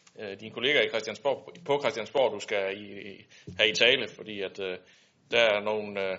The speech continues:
vi kan lave nok så mange små, øh, fine ting i Esbjerg Kommune, men, men det løser ikke, øh, alle problemer i, i, i landet. Heller ikke omkring desphenylchloridazon, øh, som, øh, er udfordringen her.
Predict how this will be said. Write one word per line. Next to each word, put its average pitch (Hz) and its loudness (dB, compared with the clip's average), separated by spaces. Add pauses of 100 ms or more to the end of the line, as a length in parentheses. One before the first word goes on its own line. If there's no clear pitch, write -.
(160)
vi 120 -8
kan 113 -4
lave 110 4
nok 127 2
så 120 -4
mange 113 0
små, 123 -2 (140)
øh, 101 -6
fine 127 -6
ting 120 -4
i 107 -2
Esbjerg 110 -2
Kommune, 110 -12
men, 95 -14
men 101 -2
det 110 -2
løser 120 0
ikke, 120 0
øh, 92 -2 (600)
alle 113 0
problemer 101 -6
i, 92 -10
i, 95 -16
i 92 -16
landet. 101 -4 (640)
Heller 135 4
ikke 107 2
omkring 107 -4 (120)
desphenylchloridazon, 104 -8 (560)
øh, 92 -18
som, 92 -8
øh, 90 -14
er 95 -2
udfordringen 95 0
her. 95 0